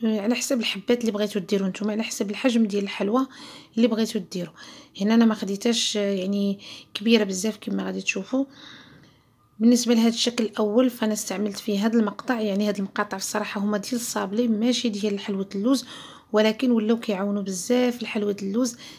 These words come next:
بالنسبه للبنات اللي كتجيهم صعيبه انهم يديروا النقاش ولا يديروا اي حاجه، فهاد لي مول ديال الصابلي تقدروا تستعملوهم. كاينين اشكال متعدده، ومن بين هاد الاشكال كاين هاد الشكل هذا جربته وقلت علاش لا نتقاسموا معكم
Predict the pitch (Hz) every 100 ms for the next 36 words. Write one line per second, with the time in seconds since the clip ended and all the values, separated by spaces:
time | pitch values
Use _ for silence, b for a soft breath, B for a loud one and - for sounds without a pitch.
0 | B - 214 202 202 208 196 220 226 208
1 | 202 202 196 B B B B B 285 233
2 | 262 240 196 233 226 233 220 214 202 202
3 | 196 202 - 233 226 - 196 196 202 208
4 | 196 - 208 247 240 220 214 202 214 226
5 | 233 208 202 - 202 240 - - 202 247
6 | 247 - 202 185 196 180 156 - B B
7 | B B B - 226 226 233 226 - 247
8 | 233 220 208 220 208 202 208 240 277 B
9 | B B B 240 240 240 226 226 214 208
10 | - - - 262 240 226 202 - - 214
11 | 202 202 240 208 196 196 269 240 220 202
12 | 208 - 214 220 202 - - 214 - 202
13 | 175 190 277